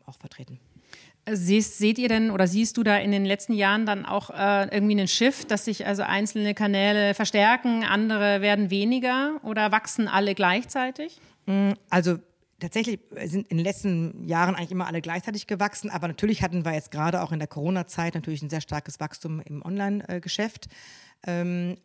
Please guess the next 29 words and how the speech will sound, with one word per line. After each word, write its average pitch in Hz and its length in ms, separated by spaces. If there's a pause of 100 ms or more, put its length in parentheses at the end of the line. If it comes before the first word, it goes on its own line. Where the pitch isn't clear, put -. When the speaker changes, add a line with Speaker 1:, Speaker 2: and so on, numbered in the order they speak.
Speaker 1:
aber 165 720
nein, 165 220
die 220 120
anderen 196 200
Kanäle 185 400 (420)
laufen 180 360
da 156 80
auch 220 180
sehr, 220 220
sehr 220 120
gut 220 380
und, 180 140
und 170 120
online 208 260
flacht - 340
eigentlich 185 240
eher 208 200
gerade 196 220
wieder 196 140
so 185 80
ein 180 60
bisschen 170 280
ab. - 220 (140)
Ähm, 185 220
das 175 140
sieht 214 160
man 202 100
eigentlich 196 220
überall. 208 420